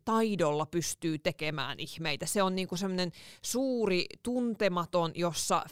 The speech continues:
fiksu salkunhoitaja voi niinku bongaa sieltä, että toi on hyvä juttu,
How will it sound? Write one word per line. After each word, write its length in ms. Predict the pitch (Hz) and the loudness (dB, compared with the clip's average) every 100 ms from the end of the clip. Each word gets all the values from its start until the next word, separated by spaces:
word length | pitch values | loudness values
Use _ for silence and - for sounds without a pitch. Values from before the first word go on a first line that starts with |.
| - - | -10 -6
fiksu 380 | 302 - - | -6 -4 -4
salkunhoitaja 1000 | 196 226 226 214 190 165 175 170 170 170 160 | -2 2 2 2 0 2 2 2 2 0 2
voi 160 | 175 | 0
niinku 180 | 170 165 | 0 -4
bongaa 640 | 156 190 254 269 160 127 135 | -2 2 2 2 -4 -4 -4
sieltä, 380 | - 165 156 151 | 0 0 0 -4
että 180 | - - | -8 0
toi 280 | 214 202 151 | 4 4 2
on 160 | 151 | 0
hyvä 280 | 165 165 156 | -2 0 2
juttu, 440 | 156 180 - 175 | 0 -4 -4 -6